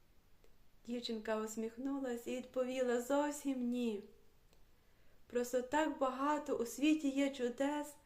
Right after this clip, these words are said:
що я не, не знаю, які написати найважливіші».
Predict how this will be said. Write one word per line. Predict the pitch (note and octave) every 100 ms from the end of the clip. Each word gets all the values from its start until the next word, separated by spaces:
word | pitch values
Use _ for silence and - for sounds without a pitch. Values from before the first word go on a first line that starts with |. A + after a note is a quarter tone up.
| - - - -
що | - -
я | A#3+ D4
не, | D#4+ D#4+
не | D#4
знаю, | C#4 B3+ C#4+ D#4+ D4+ B3 G#3+ -
які | A3+ A3+ C4+
написати | C4+ C4 A#3 - A#3+ A#3 A#3
найважливіші». | A3 G#3 A3 G#3+ A3 G#3+ A3 G3 - -